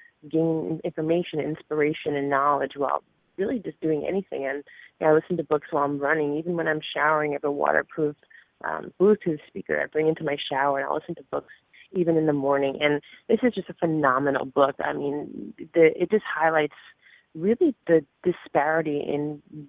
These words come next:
the resources throughout the world and how fortunate and blessed we are. And I promise you, if you read this book, you're gonna wanna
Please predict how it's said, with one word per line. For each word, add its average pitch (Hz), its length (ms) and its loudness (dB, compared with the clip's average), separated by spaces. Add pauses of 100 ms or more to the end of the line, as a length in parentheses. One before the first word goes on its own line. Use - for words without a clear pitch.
(120)
the 160 100 0
resources 147 600 -2 (100)
throughout 147 360 4
the 151 80 0
world 139 460 2
and 139 120 -6
how 196 260 -2 (180)
fortunate 160 400 -4
and 143 140 -10
blessed 143 220 -6 (100)
we - 140 -6
are. 139 160 -2
And 143 280 -4 (440)
I 170 100 8
promise 165 480 -2
you, 151 140 -4
if 151 120 -6
you 160 120 -8
read 151 160 -6
this 151 100 -4 (140)
book, 147 180 -2
you're 151 140 -10
gonna 160 180 -2
wanna 147 240 -2